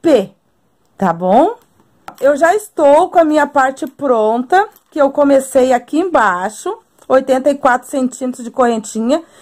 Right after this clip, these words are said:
eu fiz até trinta e dois centímetros de altura, com esse ponto fantasia que eu ensinei vocês a fazer, tá? Deixo múltiplos de sete mais dois.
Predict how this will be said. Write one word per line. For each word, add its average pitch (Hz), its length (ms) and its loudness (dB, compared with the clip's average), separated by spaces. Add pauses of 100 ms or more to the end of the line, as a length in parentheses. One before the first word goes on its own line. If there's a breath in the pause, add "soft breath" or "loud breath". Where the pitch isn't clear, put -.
(140 loud breath)
eu 285 140 4
fiz 285 240 -2
até 302 440 2
trinta 403 500 -2
e 392 60 4
dois 339 240 0
centímetros 302 640 -4
de 294 60 -2
altura, 311 640 -2 (220 soft breath)
com 277 180 2
esse 311 280 0
ponto 339 380 0
fantasia 285 680 0
que 302 120 -6
eu 320 80 0
ensinei 302 360 -2
vocês 285 440 -2
a 185 80 2
fazer, 262 500 -2 (220)
tá? 269 320 0 (420 soft breath)
Deixo 262 340 2
múltiplos 247 500 -2
de 233 120 -2
sete 240 640 0 (240)
mais 311 320 0
dois. 247 560 0